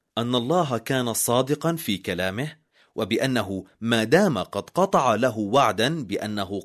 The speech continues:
قادر على الإقامة من الأموات، فإنه سيحفظ وعده. وهذا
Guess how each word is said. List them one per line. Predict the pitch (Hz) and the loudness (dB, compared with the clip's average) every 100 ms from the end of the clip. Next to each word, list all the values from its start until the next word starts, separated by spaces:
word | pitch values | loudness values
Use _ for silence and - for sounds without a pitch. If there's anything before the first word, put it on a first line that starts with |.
| - | 2
قادر | 151 214 156 147 151 | 6 6 6 4 4
على | 123 92 120 | 2 0 0
الإقامة | 117 110 - 127 131 101 | 0 -2 -4 0 0 0
من | 92 120 | -2 -2
الأموات، | 101 - 101 104 123 147 - _ | -2 -4 -4 0 0 0 -4 _
فإنه | - - - 110 110 107 151 160 _ | -10 -6 -4 -2 -2 0 -2 -4 _
سيحفظ | - - 87 92 - - 117 131 | -10 -6 -2 -2 -2 -2 0 0
وعده. | 135 175 104 80 - _ _ _ _ _ _ | 0 0 -2 -8 -12 _ _ _ _ _ _
وهذا | - 71 98 85 87 82 | -14 -6 -4 -4 -6 -8